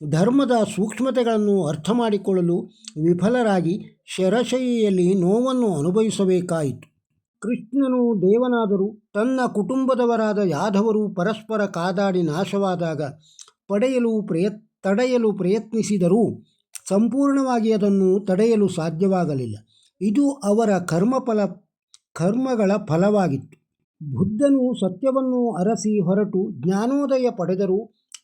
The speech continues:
ತನ್ನ ಪ್ರೀತಿಪಾತ್ರರಿಗೆ ಕುಟುಂಬಕ್ಕೆ ಸಾವು ಮತ್ತು ನೋವು ಬಂದಾಗ ಅದನ್ನು ತಡೆಯಲು ಸಾಧ್ಯವಾಗಲಿಲ್ಲ. ಪ್ರತಿಯೊಬ್ಬರೂ ತಮ್ಮ ಕರ್ಮಗಳನ್ನು ಅನುಭವಿಸಲೇಬೇಕು. ಹರಿಶ್ಚಂದ್ರ ಮಹಾರಾಜನು ಸತ್ಯವಂತನಾಗಿದ್ದರೂ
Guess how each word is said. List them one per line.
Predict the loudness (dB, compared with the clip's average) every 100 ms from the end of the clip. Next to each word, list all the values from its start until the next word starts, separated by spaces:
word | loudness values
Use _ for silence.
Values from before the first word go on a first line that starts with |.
| _
ತನ್ನ | 0 2 2
ಪ್ರೀತಿಪಾತ್ರರಿಗೆ | 2 -2 -2 -2 -2 -2 -2 -2 0 2 2 0
ಕುಟುಂಬಕ್ಕೆ | -4 -2 0 0 -2 -2 0 0
ಸಾವು | -2 -4 -2 -2 0
ಮತ್ತು | -2 -2 -2
ನೋವು | 0 2 2 2 2
ಬಂದಾಗ | 2 2 0 0 -2 -6 _ -20 -10
ಅದನ್ನು | -2 0 2 2 2
ತಡೆಯಲು | 2 2 4 4 2 0
ಸಾಧ್ಯವಾಗಲಿಲ್ಲ. | -2 -2 2 2 2 0 -2 -4 -8 -16 _ _ _
ಪ್ರತಿಯೊಬ್ಬರೂ | -2 0 2 4 4 4 0 2 0
ತಮ್ಮ | 0 0 0 0
ಕರ್ಮಗಳನ್ನು | 0 2 2 2 2 2 0 0
ಅನುಭವಿಸಲೇಬೇಕು. | 0 2 2 2 2 2 4 2 2 0 -4 -18 _ _ _ _ _ _ _ _ _ -2
ಹರಿಶ್ಚಂದ್ರ | 2 2 2 0 0 2 2
ಮಹಾರಾಜನು | 4 4 2 2 2 2 2 2
ಸತ್ಯವಂತನಾಗಿದ್ದರೂ | -2 -4 -2 0 2 2 2 0 2 0 0 0 -2